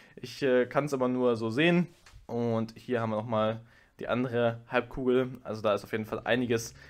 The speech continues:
an Traffic gerade unterwegs, wenn das so stimmen sollte. Wie gesagt, ich war in, in der Sekunde nicht auf der Webseite und ja,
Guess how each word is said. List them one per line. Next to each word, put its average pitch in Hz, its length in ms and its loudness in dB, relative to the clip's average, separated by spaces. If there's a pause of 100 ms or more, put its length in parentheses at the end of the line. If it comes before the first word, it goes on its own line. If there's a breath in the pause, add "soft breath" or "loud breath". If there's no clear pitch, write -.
(120)
an 113 180 -2
Traffic 123 360 -2
gerade 113 200 0
unterwegs, 117 440 -6
wenn 143 100 2
das 147 100 0
so 139 80 -4
stimmen 156 300 -2
sollte. 147 380 4
Wie 127 60 -2
gesagt, 127 260 2
ich 120 120 -12
war 117 140 8
in, 117 120 0
in 123 200 -6
der 120 100 4
Sekunde 123 320 -2
nicht 117 200 -4
auf 113 120 -2
der 110 100 0
Webseite 117 560 4 (300 loud breath)
und 107 440 -6 (300)
ja, 92 160 -2